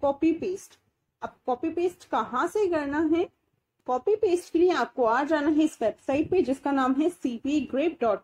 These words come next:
कॉम। यहाँ पे आपको register वाले option पे जाना है। यहाँ पे आपको एक sign अप form मिलेगा, आपको simply इसे fill कर देना है, जैसे अपने first name, last name, अपना यहाँ पे address। website है तो ठीक है, नहीं है तो उसको leave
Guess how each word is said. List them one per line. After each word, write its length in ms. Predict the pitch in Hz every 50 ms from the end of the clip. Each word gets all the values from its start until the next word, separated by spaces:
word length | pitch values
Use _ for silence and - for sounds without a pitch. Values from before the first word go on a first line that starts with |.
| _ -
कॉम। 340 | 220 233 277 330 359 269 196
यहाँ 320 | - 233 - - 302 320 359 415
पे 100 | 403 381
आपको 340 | 294 262 240 - - 269 269 220
register 420 | 220 214 208 - 302 311 - 415 440
वाले 240 | 403 339 277 262 262
option 360 | 254 240 - - - 269 254
पे 160 | 233 262 254 220 -
जाना 380 | 214 185 180 202 214 240 311 294
है। 140 | 320 349 392 - _ _ _ _ _ _ _ _ _ 208
यहाँ 340 | 214 247 262 262 294 302
पे 120 | 311 - 392
आपको 300 | 330 285 277 - - 311
एक 140 | 311 320 -
sign 300 | - 330 262 254 262 285
अप 100 | 311 - -
form 240 | - 285 320 349 415
मिलेगा, 340 | 381 320 277 262 247 247 262
आपको 260 | 254 233 - - 285
simply 380 | - - 294 277 269 269 277 277
इसे 220 | 269 - 302 285 277 - _ -
fill 180 | 294 311 339
कर 200 | 330 330 302 285
देना 200 | 269 285 277 311
है, 140 | 294 294 311
जैसे 260 | 262 277 294 - 285
अपने 200 | 262 269 269 294
first 380 | 277 - 285 277 277 277 - -
name, 240 | 277 277 277 269 254
last 380 | 240 233 240 269 302 - -
name, 320 | 294 277 277 277 277 277 269 - _ _ _ _ _ _ _ _ _ _ _ -
अपना 280 | 233 240 - 269 277 277
यहाँ 260 | 277 285 285 269 240 240
पे 80 | 269 247 - 240
address। 560 | 254 277 262 233 277 285 277 285 277 - - 262
website 400 | 254 262 - - 302 320 311 - 262
है 160 | 302 302 302
तो 120 | - 339 -
ठीक 280 | - - 320 330 320
है, 80 | 349 311
नहीं 320 | 294 311 320 349 370 370 370
है 100 | 349 349
तो 120 | 359 349
उसको 240 | 349 - - 359 339
leave 240 | 269 254 254 247